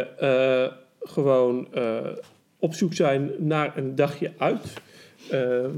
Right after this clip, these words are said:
wild gespetter in recreatiecentrum Zevenkamse Ring.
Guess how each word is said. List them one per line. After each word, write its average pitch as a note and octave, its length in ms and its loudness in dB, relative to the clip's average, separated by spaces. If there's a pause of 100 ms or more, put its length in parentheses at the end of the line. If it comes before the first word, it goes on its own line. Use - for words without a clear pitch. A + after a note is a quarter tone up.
(140)
wild G#3+ 320 4
gespetter G3+ 640 -2 (380)
in D#3 360 2
recreatiecentrum D#3+ 1300 2
Zevenkamse E3 840 2
Ring. D#3+ 420 0